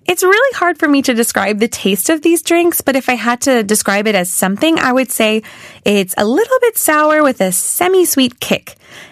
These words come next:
It's delicious, and every region has their own special way of making these drinks. There are a lot of places around Korea to witness Jangdokdae,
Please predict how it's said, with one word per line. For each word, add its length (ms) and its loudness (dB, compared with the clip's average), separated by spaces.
It's 360 -2
delicious, 580 2
and 160 0
every 280 0
region 300 2
has 200 -2
their 180 -2
own 180 0
special 400 0
way 220 2
of 180 -2
making 380 0
these 220 -2
drinks. 480 -6
There 120 4
are 160 2
a 160 2
lot 260 0
of 120 -2
places 460 0
around 320 0
Korea 420 2
to 180 4
witness 320 0
Jangdokdae, 840 -2